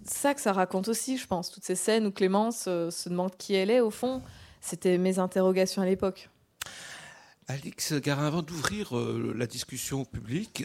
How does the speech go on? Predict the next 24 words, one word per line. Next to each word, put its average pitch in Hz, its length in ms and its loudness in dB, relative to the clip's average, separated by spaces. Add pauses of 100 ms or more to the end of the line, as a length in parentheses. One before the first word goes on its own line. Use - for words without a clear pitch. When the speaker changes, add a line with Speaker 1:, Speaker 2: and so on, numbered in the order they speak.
(120)
Speaker 2:
euh, 113 560 -2
vous 113 160 -6
m'aviez 117 240 -4
dit 131 180 -6
donc, - 380 -4
euh, - 480 -4
qu'avec 117 480 -4
cette - 200 -6
expérience 120 440 -4
du 110 140 -14
prix, 127 340 -4
euh, 113 180 -2 (340)
euh, - 220 -2
France - 320 -6
Culture 123 320 -6
des 104 160 -6
étudiants, 127 480 -2 (360)
euh, 110 340 -4
vous, 120 260 -6
vous 110 140 -4
aviez 120 400 0
vécu 123 340 -6
une 117 80 -6
expérience 113 640 -4